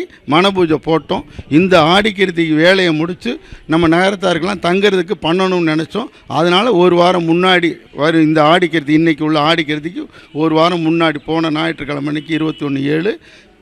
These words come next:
நம்ம வந்து திறப்பு விழா வச்சோம். அதே நாள், அஹ், கரெக்டா ஒரு ஆண்டுல இந்த பணியை எடுத்து முடிச்சிருக்கிறோம். இப்ப வந்து நம்மளுடைய நகர விடுதி வந்து பன்னெண்டாயிரம் சதுர அடியில நம்மளுடைய நகர விடுதி இப்ப அமைஞ்சிருக்கு. அஹ்,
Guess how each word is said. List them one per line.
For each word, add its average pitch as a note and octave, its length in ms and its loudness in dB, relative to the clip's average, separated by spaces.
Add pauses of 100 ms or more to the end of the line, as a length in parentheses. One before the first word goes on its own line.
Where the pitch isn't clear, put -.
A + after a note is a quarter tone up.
நம்ம D#3+ 280 2
வந்து D#3+ 240 2 (340)
திறப்பு F3 300 0
விழா D3+ 180 0
வச்சோம். C#3+ 380 -8 (300)
அதே F3 320 4 (300)
நாள், E3+ 360 0
அஹ், D3+ 400 -2 (720)
கரெக்டா F#3+ 380 -4 (160)
ஒரு E3 220 -2
ஆண்டுல G3 320 -4
இந்த D#3 180 -4
பணியை D3+ 380 -4
எடுத்து D3 260 -6
முடிச்சிருக்கிறோம். D#3 580 -6
இப்ப E3 180 -4
வந்து F3+ 200 -2 (420)
நம்மளுடைய D#3 440 0
நகர E3+ 300 -2
விடுதி E3+ 200 -4
வந்து G3+ 200 -8
பன்னெண்டாயிரம் D#3+ 960 -2
சதுர G3+ 300 0
அடியில E3+ 280 -2
நம்மளுடைய D3+ 420 -4
நகர D3+ 300 -2
விடுதி F3 280 -6
இப்ப C#3 260 -8 (300)
அமைஞ்சிருக்கு. D#3 600 -4 (580)
அஹ், F3 500 -2